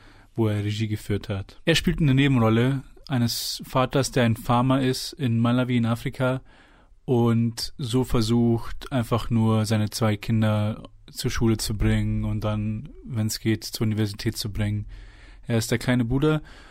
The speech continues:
eines Charakteren, der direkt am Anfang stirbt und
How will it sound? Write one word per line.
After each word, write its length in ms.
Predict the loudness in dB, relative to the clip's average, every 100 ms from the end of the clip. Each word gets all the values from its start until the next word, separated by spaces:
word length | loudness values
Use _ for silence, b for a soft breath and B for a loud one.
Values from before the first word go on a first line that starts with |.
| B 0
eines 260 | 0 2
Charakteren, 760 | 0 0 2 2 2 0 -4 -2
der 360 | 2 2 2
direkt 440 | -2 -4 0 2 4
am 60 |
Anfang 260 | 2 2 0
stirbt 580 | 2 0 0 -4 -12 b b b b -4
und 460 | -4 -4 -8 -14